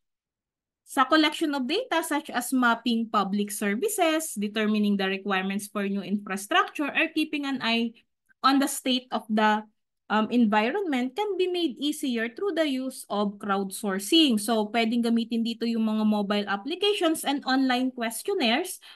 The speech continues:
para mas makapag-engage ang citizen at magkaroon sila ng opportunity to share their data.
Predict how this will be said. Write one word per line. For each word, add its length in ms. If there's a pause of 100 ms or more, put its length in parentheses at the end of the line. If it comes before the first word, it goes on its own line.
(200)
para 320
mas 320
makapag-engage 960
ang 80
citizen 640
at 160
magkaroon 400
sila 240
ng 160
opportunity 800
to 160
share 400 (320)
their 240
data. 560